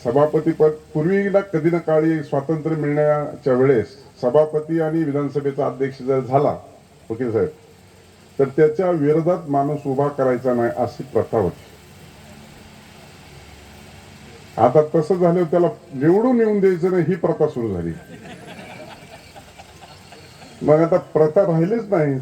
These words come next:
तर प्रथेच्या विरोधात माणसाला ला-, वागावं लागतंय.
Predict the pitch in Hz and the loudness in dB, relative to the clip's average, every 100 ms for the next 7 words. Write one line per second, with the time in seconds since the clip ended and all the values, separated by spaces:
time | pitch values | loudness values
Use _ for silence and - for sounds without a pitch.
0 | 139 135 156 156 190 180 202 185 202 208 | -4 -2 -2 0 2 2 2 2 2 0
1 | - 196 190 202 196 185 165 170 208 165 | 0 -4 0 0 0 0 -2 0 0 -2
2 | - 113 | -6 -10